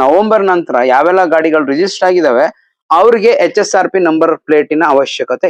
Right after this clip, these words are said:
ಇಲ್ಲ. ಈಗ ಎರಡ್ ಸಾವಿರದ ಹತ್ತೊಂಬತ್ತರ ಹಿಂದೆ ಯಾರೆಲ್ಲ ವೆಹಿಕಲ್ ತಗೊಂಡ್ರು ಆ ಎಲ್ಲ ವೆಹಿಕಲ್ಗಳಿಗೂ ಟೂ ವೀಲರ್, ಫೋರ್ ವೀಲರ್ ಅಥವಾ ಟ್ರ್ಯಾಕ್ಟರ್ ಇರ್ಲಿ, ಇನ್ನೊಂದು ಮತ್ತೊಂದು ಎಲ್ಲ ವೆಹಿಕಲ್‌ಗೂ ಈ ಒಂದು ನಂಬರ್ ಪ್ಲೇಟ್‌ಗಳು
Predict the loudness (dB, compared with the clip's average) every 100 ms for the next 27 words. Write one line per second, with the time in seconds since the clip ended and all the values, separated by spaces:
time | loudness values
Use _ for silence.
0 | -2 0 0 0 0 -2 _ _ _ -6
1 | -2 0 0 0 0 -2 -2 -2 0 0
2 | 0 -2 0 -2 0 0 0 -6 _ _
3 | -10 -2 2 4 4 4 2 2 0 0
4 | -2 0 0 0 -2 -4 -6 _ -4 0
5 | 0 2 2 2 2 2 2 0 -2 0
6 | -2 -2 -4 -4 -2 0 0 0 -2 -4
7 | -4 -2 -2 -2 -4 -4 -6 -10 _ _
8 | _ -6 -2 -2 0 0 0 -2 -4 -2
9 | -2 0 0 0 -2 -2 -2 0 2 2
10 | 2 0 0 -2 -2 -2 -6 _ _ -2
11 | 0 2 0 2 0 0 0 -2 -2